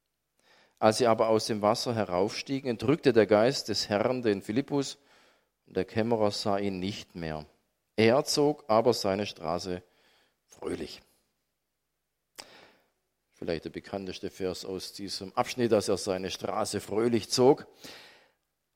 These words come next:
Heute schauen wir mal mehr auf die Nebenrolle. Die Nebenrolle ist eigentlich der Philippus. Oft schaut man ja auf diese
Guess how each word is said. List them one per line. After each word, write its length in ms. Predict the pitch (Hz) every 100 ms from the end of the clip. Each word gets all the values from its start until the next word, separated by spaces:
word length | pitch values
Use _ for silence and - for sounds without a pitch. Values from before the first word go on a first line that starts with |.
| 131
Heute 220 | 151 139
schauen 200 | 147 131
wir 80 | 127
mal 160 | 127
mehr 180 | 120 127
auf 120 | 123
die 160 | 127 123
Nebenrolle. 540 | 120 143 156 107 110
Die 100 | 107
Nebenrolle 440 | 107 120 135 123 117
ist 140 | -
eigentlich 180 | 117 120
der 100 | 120
Philippus. 580 | 107 131 104 90 - -
Oft 320 | - - - - _
schaut 260 | - 110 107
man 120 | 110
ja 80 | 107
auf 160 | 104
diese 540 | - 110 104 104 98